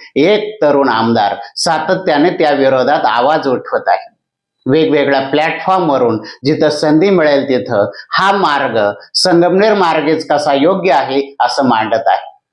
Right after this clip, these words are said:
ते म्हणजे सत्यजित तांबे. आमदार सत्यजित तांबे विधान परिषदेचे आमदार आहेत. नाशिक पदवीधर मतदारसंघामध्ये नाशिक, नगर, धुळे, जळगाव, नंदुरबार हे जिल्हे येतात.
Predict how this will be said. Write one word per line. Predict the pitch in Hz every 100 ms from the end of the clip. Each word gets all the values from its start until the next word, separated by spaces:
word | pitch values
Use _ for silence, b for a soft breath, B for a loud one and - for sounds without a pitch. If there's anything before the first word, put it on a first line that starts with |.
| _ _ _ _ _ _ -
ते | 180
म्हणजे | 170 139 131 107 - -
सत्यजित | - 165 - 156 156 160
तांबे. | 135 113 98 90 - _ _ B B
आमदार | 139 185 214 226
सत्यजित | 220 214 - 190 190
तांबे | - 160 165 202
विधान | 190 190 202
परिषदेचे | 190 160 156 165 143 147 165
आमदार | 165 131 127 123
आहेत. | 110 98 - - _ _ _ _ _ _ _ _
नाशिक | 127 139 147 - 208 -
पदवीधर | 170 160 160 160
मतदारसंघामध्ये | 143 139 135 135 - 156 131 127 123 120 117 101 B B
नाशिक, | 139 143 - 196 202
नगर, | 160 139 139 123 117 - B 131
धुळे, | 147 156 180 180
जळगाव, | 156 139 139 147 147
नंदुरबार | 135 135 151 156 135 113 107 - _ _ -
हे | 139 175
जिल्हे | 143 127 131 120
येतात. | 104 101